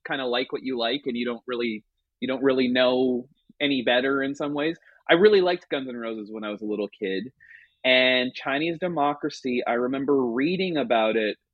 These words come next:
um, as a teenager, eh, eh, this sort of, like, what it's called development hell in, in movie terms, where they just keep endlessly working on things, uh, but not releasing anything. And the, I rem-,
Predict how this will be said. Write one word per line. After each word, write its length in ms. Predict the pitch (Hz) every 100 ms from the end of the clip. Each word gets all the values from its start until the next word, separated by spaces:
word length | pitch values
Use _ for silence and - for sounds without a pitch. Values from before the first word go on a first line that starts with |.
| -
um, 760 | 117 107 107 110 107 107 107 107
as 120 | 113
a 60 | 107 -
teenager, 800 | 165 160 131 117 117 110 104 - _ - _ _ -
eh, 80 | - - - -
eh, 80 | 151
this 220 | 151 147
sort 120 | 170 151
of, 80 |
like, 180 | 143 131 -
what 120 | 139
it's 100 | 135
called 240 | - 113 110
development 560 | 120 120 123 127 120 -
hell 280 | - 110 120
in, 320 | 113 104 101 -
in 260 | 135 117 110
movie 320 | 120 127 139
terms, 420 | 143 143 139 139
where 360 | 131 120 110 110 - 135
they 100 | 120
just 200 | 120 -
keep 200 | 131 - 123
endlessly 380 | 127 127 -
working 400 | 113 110 113 127
on 100 | 123 123
things, 360 | 123 123 127 - - _ - _ _
uh, 280 | 117 110 110 113
but 100 | 127
not 160 | 127 117
releasing 400 | 117 120 - 139
anything. 400 | 135 139 143 147 -
And 140 | 127
the, 60 | 123 - _ -
I 80 | 123
rem-, 200 | 131 143